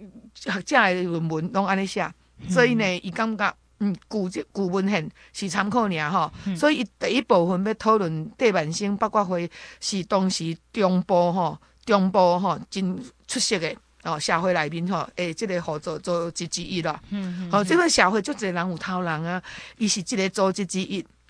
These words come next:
Speaker 1: 伊要证明讲，伊甲清朝时阵官方你的认知是无共款的。
Speaker 2: 嗯。
Speaker 1: 你安尼甲我认为，我无要一定爱照你的安尼讲。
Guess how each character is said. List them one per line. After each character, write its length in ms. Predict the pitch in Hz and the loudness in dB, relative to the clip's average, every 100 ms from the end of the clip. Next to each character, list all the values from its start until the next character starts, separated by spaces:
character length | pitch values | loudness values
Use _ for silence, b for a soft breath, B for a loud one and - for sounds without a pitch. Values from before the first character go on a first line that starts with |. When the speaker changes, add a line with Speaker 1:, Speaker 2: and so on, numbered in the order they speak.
| _ | _
Speaker 1:
伊 120 | 247 | 0
要 120 | 311 320 | 0 2
证 220 | 349 302 | 2 4
明 220 | 254 233 | 2 4
讲， 180 | 262 262 | 4 4
伊 140 | 220 | 0
甲 140 | 208 254 | 0 0
清 500 | - 233 202 202 196 | 0 0 0 -2 0
朝 240 | 170 170 | 0 0
时 180 | 175 175 | 0 -4
阵 240 | 190 180 175 | -6 -6 -4
官 260 | 190 180 | 0 2
方 180 | 196 214 | 2 2
你 120 | 220 196 | 0 -2
的 120 | 160 | -2
认 120 | 147 | -4
知 140 | 190 | -4
是 140 | 196 156 | -6 -4
无 160 | 151 | -4
共 180 | 156 131 | -6 -10
款 240 | 131 185 160 | -8 -6 -6
的。 80 | 143 | -2
Speaker 2:
嗯。 260 | 202 170 B B | 0 0 B B
Speaker 1:
你 120 | 269 | 0
安 140 | 285 285 | 4 4
尼 60 | |
甲 100 | 214 | 4
我 100 | 202 | 2
认 240 | 220 175 156 | 2 -2 -6
为， 240 | 151 165 196 | -8 -10 -12
我 200 | 185 233 | -4 -2
无 240 | 226 185 214 | -2 0 0
要 80 | |
一 60 | 233 | 0
定 160 | 180 156 | -4 -6
爱 100 | 170 | -6
照 240 | 202 180 | -4 -6
你 240 | 175 175 | -6 -6
的 200 | 156 143 156 | -6 -8 -8
安 100 | 156 | -8
尼 120 | 165 | -8
讲。 200 | 175 | -8